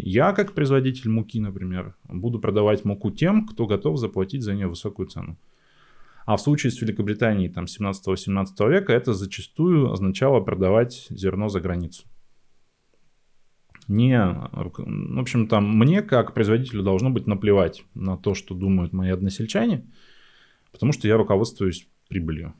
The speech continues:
Если я не буду продавать по наиболее высокой цене, это будет делать кто-то другой, и меня вытеснят с рынка. В этом смысле это капиталистическая рациональность. Она везде господствует.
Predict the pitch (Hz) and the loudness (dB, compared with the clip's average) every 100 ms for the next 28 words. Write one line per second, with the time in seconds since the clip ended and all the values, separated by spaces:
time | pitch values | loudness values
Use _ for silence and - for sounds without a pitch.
0 | - 95 - 92 90 90 85 78 85 87 | -8 -6 -4 -2 -2 -2 -6 -8 -4 -4
1 | 87 - 90 95 101 101 101 - 110 110 | -4 -4 0 2 4 4 4 0 0 0
2 | 127 165 226 185 113 104 95 95 98 98 | 0 2 2 2 0 0 0 2 2 2
3 | 107 107 117 156 208 120 123 113 120 120 | -2 -2 -2 0 2 2 2 0 -4 -8
4 | 98 92 95 90 - - _ _ _ _ | -8 -8 -8 -8 -10 -20 _ _ _ _
5 | _ _ _ - 110 196 175 - 135 123 | _ _ _ 0 4 4 4 2 0 2
6 | 104 95 120 127 113 - - 87 123 - | 4 4 2 0 0 -2 -8 -10 -8 -8
7 | - 95 - 92 87 80 - - - 101 | -4 -4 -2 0 0 -2 -8 -18 -6 -2
8 | 107 90 90 90 - - - - - | 0 0 -4 -6 -10 -14 -16 -20 -20